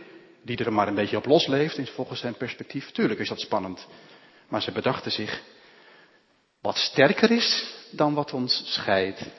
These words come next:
is wat ons verbindt. Onze band in Christus. Dat is voor Lucas de lakmoesproef van een gemeente.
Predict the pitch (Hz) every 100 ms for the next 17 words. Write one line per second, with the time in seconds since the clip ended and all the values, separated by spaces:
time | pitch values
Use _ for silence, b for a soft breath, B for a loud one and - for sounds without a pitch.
0 | - - 117 - - - - - 98 104
1 | - 104 101 - - - - 98 95 95
2 | 85 - - _ b b b b b -
3 | 117 - 87 107 113 - 107 101 - -
4 | - - - 107 - 104 - 101 101 139
5 | 127 123 104 107 123 - - 131 - -
6 | 131 - - - _ b b b b b
7 | _ _ _ _ _ - 113 104 104 101
8 | 85